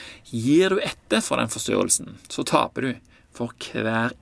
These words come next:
eneste gang du gjør det, så taper du faktisk. Men ikke bli lei deg,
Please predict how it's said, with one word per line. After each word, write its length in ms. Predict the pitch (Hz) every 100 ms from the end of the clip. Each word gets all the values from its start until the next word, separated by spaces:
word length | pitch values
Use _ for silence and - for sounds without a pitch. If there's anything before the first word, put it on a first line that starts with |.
| - 165
eneste 600 | 131 95 92 101 - 117
gang 180 | 123 143
du 60 |
gjør 220 | 92 85 -
det, 80 | -
så 120 | -
taper 260 | - - -
du 60 |
faktisk. 480 | - - - - - - - _ - -
Men 260 | 95 123 202 - - - - -
ikke 220 | - - 110
bli 100 | 131
lei 120 | 131
deg, 180 | 147